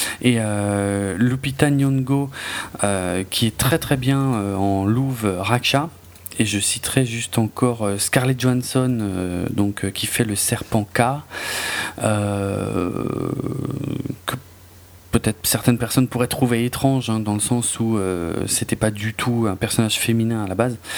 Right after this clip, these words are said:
mais, euh, c-, je crois que c'est Jon Favreau en fait qui a pensé que, que ça manquait quand même de, de, de, de voix féminine.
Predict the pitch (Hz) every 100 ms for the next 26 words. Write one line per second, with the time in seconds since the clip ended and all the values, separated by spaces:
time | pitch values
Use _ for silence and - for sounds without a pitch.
0 | - - - - - 107 104 104 101 98
1 | 92 95 87 80 80 87 - - 98 -
2 | - 160 - 131 135 131 127 117 131 107
3 | 135 135 - 131 131 131 123 - 135 131
4 | 117 113 113 - 120 127 131 143 131 120
5 | 127 117 107 101 110 101 107 107 113 117
6 | 127 - 107 107 135 104